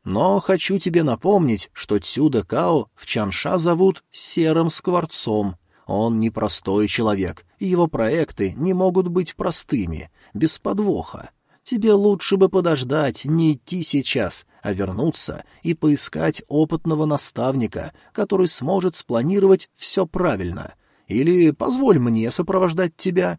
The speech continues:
Я, конечно, не наставник, но опыта побольше, чем у тебя будет».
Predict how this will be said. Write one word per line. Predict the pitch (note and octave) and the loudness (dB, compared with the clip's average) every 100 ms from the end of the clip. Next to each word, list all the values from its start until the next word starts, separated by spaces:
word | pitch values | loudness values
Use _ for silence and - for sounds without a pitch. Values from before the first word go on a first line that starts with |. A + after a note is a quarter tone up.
| _ _ - | _ _ -8
Я, | F#2+ F#2+ F2+ | -4 -2 -2
конечно, | A2+ G#2+ G#2 - | -4 -2 -4 -4
не | G#2+ | -2
наставник, | G#2 G2+ - - E3 G#2+ - | -2 -4 0 2 2 0 -2
но | A#2+ A2 | -4 -2
опыта | E3 G#3+ D3 - E2 - _ | 0 0 0 -2 -8 -12 _
побольше, | G#2+ F#2 G2+ C3 - | -6 -4 -2 -4 -4
чем | G#3 A#3+ A#3+ | -2 0 0
у | |
тебя | A#3 G#3+ D3 | 0 2 2
будет». | G#2 F#2+ - - | 0 -8 -10 -16